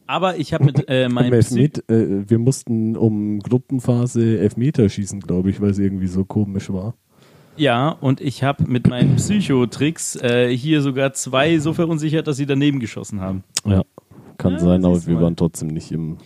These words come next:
Speaker 1: Ja, weil, äh, wir halt nicht getroffen haben.
Speaker 2: <laughs> Ja.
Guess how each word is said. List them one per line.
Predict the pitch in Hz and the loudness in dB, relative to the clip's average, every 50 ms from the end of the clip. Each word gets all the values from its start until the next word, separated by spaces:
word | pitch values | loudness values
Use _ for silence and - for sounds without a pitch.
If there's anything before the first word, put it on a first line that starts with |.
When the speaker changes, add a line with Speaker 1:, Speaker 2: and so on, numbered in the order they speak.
| - _ _ | -20 _ _
Speaker 1:
Ja, | - 160 156 151 | -4 -2 0 2
weil, | 143 147 143 139 | 2 2 2 0
äh, | 120 - 160 131 131 127 117 | -2 -2 0 2 2 2 0
wir | 131 139 139 131 131 | 0 0 0 0 0
halt | 127 123 | 0 -2
nicht | 127 117 - | -4 -4 -4
getroffen | 131 127 - 120 110 - 110 | -6 -6 -6 -4 -2 -2 0
haben. | 104 123 127 107 98 90 - | 2 4 4 2 2 -2 -6
Speaker 2:
<laughs> | - - - - - - 120 120 - - - 117 - - _ - 151 - - 170 - 165 143 | -10 -14 -16 -16 -16 -16 -18 -18 -18 -20 -20 -20 -20 -18 _ -8 -8 -8 -8 -12 -14 -4 0
Ja. | 143 131 120 120 | 0 2 2 0